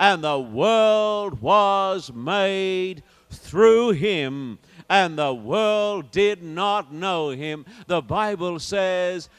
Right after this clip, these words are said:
that Jesus Christ, God's own Son, made the world.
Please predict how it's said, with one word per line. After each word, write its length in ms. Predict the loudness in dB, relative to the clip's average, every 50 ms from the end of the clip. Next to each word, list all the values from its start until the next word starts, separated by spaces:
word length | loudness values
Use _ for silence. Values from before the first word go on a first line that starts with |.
| -4 0
that 360 | 2 2 2 2 0 -6 _
Jesus 640 | -10 -4 -4 -2 -2 -2 -4 -4 -2 -2 -2 -2 -4
Christ, 640 | -6 -2 2 2 2 2 0 -4 -8 -12 -16 -18 -20 _ _ _ _ _ _ _
God's 540 | 2 6 6 6 6 6 4 2 -2 -4 -14 -8 -2 2
own 420 | 2 2 2 2 -2 -4 -6 -6
Son, 840 | -8 -6 -4 0 0 0 0 0 -2 -4 -6 -8 -8 -10 -10 -12 -16 _ _ -20 -20 -18
made 420 | -12 -4 2 4 4 4 4 2
the 80 | 0 0
world. 960 | 0 4 6 6 6 6 6 4 4 0 -2 -4 -6 -8 -12 -14 -18 -20 -20